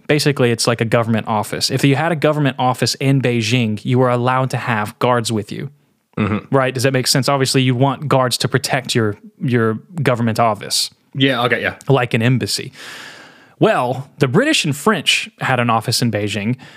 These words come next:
Speaker 1: uh, had a legation, and they had a combined total of less than two thousand guards stationed there,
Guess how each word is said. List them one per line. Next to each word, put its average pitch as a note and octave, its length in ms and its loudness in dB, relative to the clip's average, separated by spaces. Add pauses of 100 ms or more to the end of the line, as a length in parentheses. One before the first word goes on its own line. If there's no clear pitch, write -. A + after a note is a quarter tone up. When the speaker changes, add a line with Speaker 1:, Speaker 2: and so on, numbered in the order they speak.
(260)
Speaker 1:
uh, A2 240 0
had A#2 140 0
a A#2 60 0
legation, A2+ 640 0
and D3 200 2
they F3 80 2
had F#3 140 0
a E3 40 0
combined C#3+ 800 0
total A#2+ 360 2
of A#2+ 140 -2
less C3 200 2
than B2 140 0
two F3 240 0
thousand C3 580 0
guards G#2 500 -2
stationed A2+ 380 0
there, - 140 -8